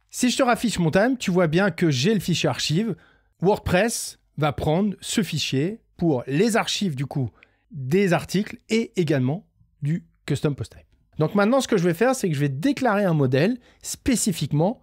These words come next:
pour ce contenu sur mesure. Donc là, je vais repartir vraiment dans la partie spécifiquement F S E. Donc je vais dans Apparence, Éditeur. Ensuite, je vais dans Modèle et je vais ajouter un nouveau modèle. Donc j'ai le plus.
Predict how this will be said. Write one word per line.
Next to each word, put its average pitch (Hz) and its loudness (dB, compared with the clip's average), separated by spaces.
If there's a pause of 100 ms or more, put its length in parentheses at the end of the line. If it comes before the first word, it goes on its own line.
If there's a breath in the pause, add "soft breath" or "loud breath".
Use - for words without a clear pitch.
(120)
pour 202 -2
ce - -2
contenu 143 -2
sur 135 -2
mesure. 95 -6 (160)
Donc 160 2
là, 226 4
je 170 0
vais 180 4
repartir 208 2
vraiment 185 2
dans 156 2
la 143 2
partie - -6
spécifiquement 165 -2 (120)
F - -4
S 127 0
E. 254 -2 (800 soft breath)
Donc 127 2
je 120 0
vais 131 2
dans 110 -4
Apparence, 165 -2 (120)
Éditeur. 156 0 (320 soft breath)
Ensuite, 151 0
je 135 2
vais 123 2
dans 101 -2
Modèle 170 2 (340)
et 233 4
je 208 4
vais 240 4
ajouter 156 2
un 196 2
nouveau 160 2
modèle. 110 -2
Donc 110 0
j'ai 117 2
le 113 2
plus. - 0